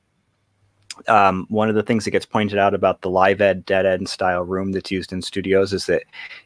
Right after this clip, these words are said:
it was designed around a particular speaker that had a horrendous frequency response. And a lot of people say, "Yeah, but they're not used anymore."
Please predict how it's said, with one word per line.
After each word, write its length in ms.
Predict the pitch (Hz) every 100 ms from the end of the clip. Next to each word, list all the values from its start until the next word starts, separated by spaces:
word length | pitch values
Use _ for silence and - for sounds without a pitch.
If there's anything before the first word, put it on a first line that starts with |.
| -
it 140 | 117
was 160 | 117 -
designed 440 | 101 104 104 104
around 280 | 101 98 92
a 20 |
particular 460 | - - - 104 87
speaker 440 | - 101 98 113
that 140 | 95
had 160 | 101 90
a 100 | 87
horrendous 480 | - 95 104 104 92
frequency 460 | - 104 92 90
response. 680 | 82 78 - 80 85 - - _ _ - - _ _
And 220 | 107 104
a 40 | 101
lot 140 | 117
of 60 | 127
people 240 | 120 104
say, 200 | - 139
"Yeah, 220 | 135 147
but 160 | 139 -
they're 100 | 156
not 180 | 135 85
used 240 | 92 87
anymore." 460 | 90 87 87 87